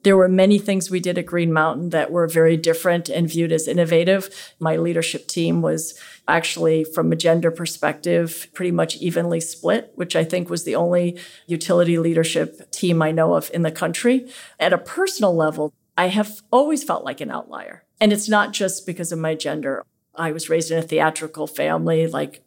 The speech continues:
I actually felt sorry for business people. I never wanted to be <laughs> one. Like, I,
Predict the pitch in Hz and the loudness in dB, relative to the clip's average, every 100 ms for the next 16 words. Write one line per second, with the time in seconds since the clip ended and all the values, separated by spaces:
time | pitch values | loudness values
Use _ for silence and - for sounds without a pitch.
0 | - 147 147 160 202 180 185 180 - 160 | -4 0 0 0 -4 0 0 0 2 4
1 | 160 160 160 127 160 160 - 165 160 160 | 4 0 -6 -6 -6 -6 -6 -6 -4 0
2 | 165 160 165 175 185 170 185 190 294 208 | 2 2 2 0 0 0 0 2 2 2
3 | 190 180 196 294 - - 311 277 311 - | 2 4 4 2 -2 0 4 4 0 -4